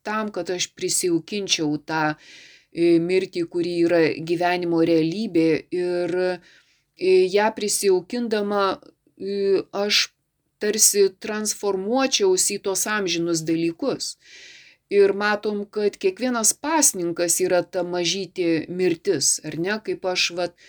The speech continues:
kažko neduodu, ar tiek, kiek aš noriu prisivalgyt, ar to, ko aš norėčiau prisivalgyt, ar taip, kaip aš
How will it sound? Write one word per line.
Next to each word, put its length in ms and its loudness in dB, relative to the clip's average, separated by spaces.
kažko 420 0
neduodu, 920 0
ar 240 -2
tiek, 540 0
kiek 340 -2
aš 200 -2
noriu 320 -2
prisivalgyt, 800 -2
ar 200 -4
to, 400 2
ko 180 2
aš 180 -2
norėčiau 500 -2
prisivalgyt, 1000 -2
ar 240 -2
taip, 460 -2
kaip 460 2
aš 240 0